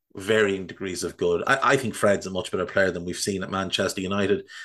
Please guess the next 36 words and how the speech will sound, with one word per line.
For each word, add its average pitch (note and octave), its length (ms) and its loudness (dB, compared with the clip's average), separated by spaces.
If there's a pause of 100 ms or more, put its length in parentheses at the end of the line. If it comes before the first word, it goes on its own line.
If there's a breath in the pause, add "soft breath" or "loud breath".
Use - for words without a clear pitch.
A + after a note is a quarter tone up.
(120)
and G#2+ 120 2
he's G#2 100 2
certainly B2 320 4
for G2 160 0
Brazil, F#2+ 380 2
he F#2+ 140 -4
plays F2+ 280 -4
very F2 240 2
well. E2+ 320 0 (640 loud breath)
In D#3 140 6
attack, B2+ 500 2 (540)
Antony C3 420 4
is A2 160 4
in, A#2 340 0 (320)
Gabriel A2+ 420 4
Jesus A2 440 0
is F#2 100 -8
in, G2 300 -4 (220)
Gabriel G#2+ 400 6
Martinelli G#2+ 580 2
is F2 160 -2
in, G2 300 -10 (360)
Neymar, C3 680 4 (840)
Pedro C3 460 6
of A2 60 2
Flamengo G#2+ 520 0
is G2 100 -2
a F#2+ 40 0
bit G#2+ 180 4
of F#2+ 80 2
a F#2+ 40 0
surprise G2 520 -2
one F#2+ 100 -6
for - 160 -8
me. G2 380 0 (1000 soft breath)
Rafinha, B2+ 760 4